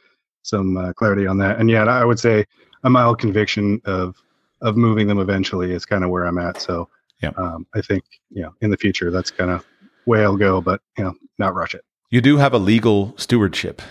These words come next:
Speaker 2: Uh, and in fact, I can't cite these examples now 'cause it was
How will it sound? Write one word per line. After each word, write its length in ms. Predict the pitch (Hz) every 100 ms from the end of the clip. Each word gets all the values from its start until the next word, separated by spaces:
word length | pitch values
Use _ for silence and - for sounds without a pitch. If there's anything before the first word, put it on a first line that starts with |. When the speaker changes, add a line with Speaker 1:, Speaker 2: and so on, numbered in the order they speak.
| -
Speaker 2:
Uh, 220 | 104 95 90
and 80 | 104
in 80 | 98
fact, 640 | - 131 110 - - - - _ -
I 120 | 202
can't 380 | - - 113 -
cite 440 | - 101 98 - -
these 180 | 98
examples 500 | 82 82 90 87 85
now 240 | 85 76 80
'cause 180 | - 87
it 140 | -
was 400 | 82 76 - -